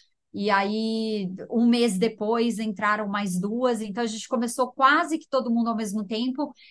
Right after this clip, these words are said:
E quando a gente voltou pro escritório, foi tipo assim, "Nossa", né? Tipo, você já tava trabalhando por e-mail, por, por, por vídeo e, e conhecer todo mundo.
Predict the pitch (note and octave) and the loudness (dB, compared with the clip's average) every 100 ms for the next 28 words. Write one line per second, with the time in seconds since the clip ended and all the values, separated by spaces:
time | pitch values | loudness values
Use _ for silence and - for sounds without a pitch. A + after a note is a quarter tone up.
0 | _ A#3+ A#3+ - C#4+ F#4 F4 B3 A#3+ A#3 | _ -6 -2 4 6 4 0 0 -2 0
1 | A#3 A3+ G#3+ G3+ G#3 - G3+ F#3+ A3 B3 | 0 0 -2 -2 -4 -4 -4 0 2 4
2 | C#4+ C#4 G#3 F#3+ F#3 _ _ - B3 - | 4 2 0 -2 -6 _ _ -4 -2 -2
3 | - C4+ C4 C#4 C4+ D#4 D5+ C#5 - - | -2 -4 0 0 0 -2 -2 -4 -6 -6
4 | G#3 F#3+ G3+ A#3+ B3+ C4+ A3+ A#3+ C4 C4 | -4 -4 0 0 0 -2 -4 -2 -2 -4
5 | - C#4 D#4+ D4+ C4 B3 B3+ A#3+ A#3+ B3+ | 0 2 2 2 2 4 2 0 -2 -4
6 | A3 B3 C4 A#3+ A3+ F3+ A#3 G#3 F#3 F#3+ | -2 0 2 2 0 0 -4 -4 -8 -8
7 | A3 A3+ F#3 F#3 A3+ G3+ F#3 G3 A#3+ C4 | -4 -4 -4 -2 -2 -2 -4 -2 -2 -2
8 | G3 F#3 G#3+ A3 A3 G#3+ F#3 - _ - | -2 0 0 0 -2 -4 -8 -16 _ -8
9 | G#3 G#3+ G#3 F#3 B3 A#3 A#3 A3+ - A#3 | -4 -2 -4 2 2 4 2 0 0 0
10 | B3 B3 A#3+ A3 G#3 G#3+ A#3+ A#3+ A3+ G3+ | 0 -2 -2 0 -2 0 0 2 2 0